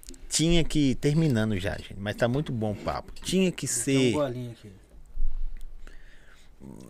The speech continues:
Speaker 1: mais, menos polícia, não mais, menos polícia mostrando, tipo, você mostrou aqui hoje, a cara. Que são caras normais,
Speaker 2: Uhum.
Speaker 1: que saem todo dia pra batalhar pelo seu,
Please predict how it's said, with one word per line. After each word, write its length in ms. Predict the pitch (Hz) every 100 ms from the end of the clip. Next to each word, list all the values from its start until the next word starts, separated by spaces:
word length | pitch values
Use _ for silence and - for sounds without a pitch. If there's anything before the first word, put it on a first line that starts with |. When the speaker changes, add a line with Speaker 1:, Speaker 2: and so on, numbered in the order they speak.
| -
Speaker 1:
mais, 600 | 117 131 143 185 220 - - - - - - -
menos 460 | 101 160 214 220 180
polícia, 520 | - 139 101 95 110
não 140 | 143 165
mais, 300 | 107 98 -
menos 380 | 151 185 170 -
polícia 460 | 131 117 131 -
mostrando, 640 | 147 151 - - 127 135 131
tipo, 280 | - 127 -
você 100 | 139
mostrou 380 | 139 127 135 120
aqui 180 | -
hoje, 380 | 113 76 73 -
a 120 | - 98
cara. 380 | - 76 - - - - - - - - -
Que 100 | -
são 200 | - 160
caras 400 | - 117 113 101
normais, 800 | 117 90 92 90 95 151 - - -
Speaker 2:
Uhum. 280 | 113 104 104 95 -
Speaker 1:
que 140 | 127
saem 480 | 104 - 110 117 113
todo 360 | - 147 - 120
dia 300 | 101 110 104
pra 140 | 107
batalhar 500 | 98 104 95 95 90
pelo 220 | - 90 90
seu, 500 | - 90 107 139